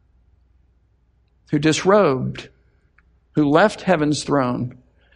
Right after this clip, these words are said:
and who through a supernatural conception clothed himself in our humanity, entered into our world as the God man, and as a man for men, endured this baptism, freely offering his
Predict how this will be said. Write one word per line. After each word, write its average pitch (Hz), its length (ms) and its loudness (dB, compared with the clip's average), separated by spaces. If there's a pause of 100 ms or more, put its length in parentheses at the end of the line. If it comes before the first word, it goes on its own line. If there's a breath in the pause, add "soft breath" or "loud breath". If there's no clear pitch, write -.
(180 soft breath)
and 143 160 0
who 143 100 4
through 202 360 2
a 190 100 -2
supernatural 160 720 0
conception 139 560 -2
clothed 202 420 2
himself 160 480 -2
in 143 80 -2
our 143 140 0
humanity, 135 680 -2
entered 202 320 2
into 180 760 -4
our 156 280 0
world 147 480 0
as 135 360 -6
the 127 280 -4 (300)
God 185 720 0 (460 loud breath)
man, 123 680 -2 (200 loud breath)
and 131 160 -2
as 127 180 -2
a 117 100 0
man 165 840 -2
for 147 580 -2
men, 135 800 0
endured 170 880 2
this 156 360 0
baptism, 127 800 -2
freely 180 600 0
offering 151 560 0
his 151 420 -2